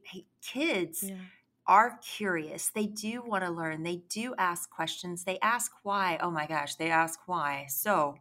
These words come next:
Speaker 1: many times.
Speaker 2: <laughs>
Speaker 1: And I don't know at what age, it'll be interesting to see at what age society s-, sort of tries to, you know, knock that out of 'em. But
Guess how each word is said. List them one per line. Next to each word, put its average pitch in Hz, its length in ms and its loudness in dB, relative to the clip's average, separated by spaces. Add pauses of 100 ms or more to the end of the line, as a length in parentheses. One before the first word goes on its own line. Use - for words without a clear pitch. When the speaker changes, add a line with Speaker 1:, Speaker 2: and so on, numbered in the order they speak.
Speaker 1:
many 175 380 -4 (160)
times. 180 600 -4
Speaker 2:
<laughs> 233 640 -10 (120)
Speaker 1:
And 208 380 6 (180)
I 220 140 2
don't 240 180 0
know 233 460 0
at 190 180 -2
what 208 240 4
age, 185 460 -2
it'll 185 120 -8
be 175 120 -4
interesting 170 480 -6
to 165 100 -8
see 165 380 -2
at - 120 -8
what 170 200 -2
age 170 360 -4
society 165 840 -2
s-, - 280 -10 (120)
sort 208 200 -6
of 165 100 -8
tries 160 320 -4
to, 165 140 -10 (520)
you 170 120 -8
know, 160 260 0 (480)
knock 170 320 0
that 160 180 2
out 160 260 8
of 151 200 4
'em. 139 320 -2 (480)
But - 440 6